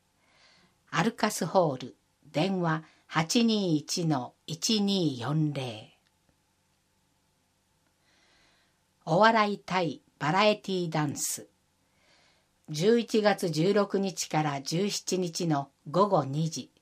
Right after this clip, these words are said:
市立市民会館小ホール。内容は市民による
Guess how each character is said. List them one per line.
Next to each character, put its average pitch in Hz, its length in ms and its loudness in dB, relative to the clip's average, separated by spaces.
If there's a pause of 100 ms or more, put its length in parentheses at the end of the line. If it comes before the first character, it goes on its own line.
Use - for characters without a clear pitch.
(760)
市 - 200 2
立 214 220 0
市 151 200 0
民 220 200 0
会 196 340 0
館 127 260 -6
小 185 340 2
ホ 160 280 2
ー 110 60 -14
ル。 - 140 -18 (1300)
内 180 320 -2
容 170 240 0
は 160 220 -4 (260)
市 - 280 -2
民 196 280 2
に 143 160 -2
よ 139 140 -4
る 147 240 -10